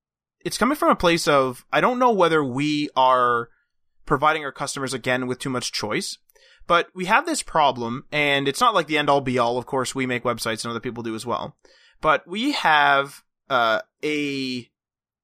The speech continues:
I wanna say a crisis, but it's not that bad. What it is, is it's a, an issue of whether or what the customer wants in terms of an editor specifically.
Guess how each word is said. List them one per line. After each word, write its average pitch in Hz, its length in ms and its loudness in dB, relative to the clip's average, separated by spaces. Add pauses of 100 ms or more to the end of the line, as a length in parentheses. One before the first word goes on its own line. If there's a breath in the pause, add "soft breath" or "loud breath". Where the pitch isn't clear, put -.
(1700)
I 156 40 0
wanna 330 200 0
say 285 160 0
a 196 60 2
crisis, 156 520 -2
but 147 100 0
it's - 160 -6
not 143 300 2
that 123 220 0
bad. 104 420 -8
What 196 240 0
it 330 140 -2
is, 190 260 0
is 143 180 -4
it's 139 340 -2
a, 127 480 -2 (360 soft breath)
an 160 120 -2
issue 214 400 0
of 139 280 4
whether 185 680 4 (260)
or 156 200 0
what 170 260 0
the 208 80 -8
customer 151 480 -4
wants 127 540 0
in 143 120 -6
terms 143 280 -6
of 135 100 -4
an 135 140 -4 (160)
editor 143 380 0
specifically. - 800 -8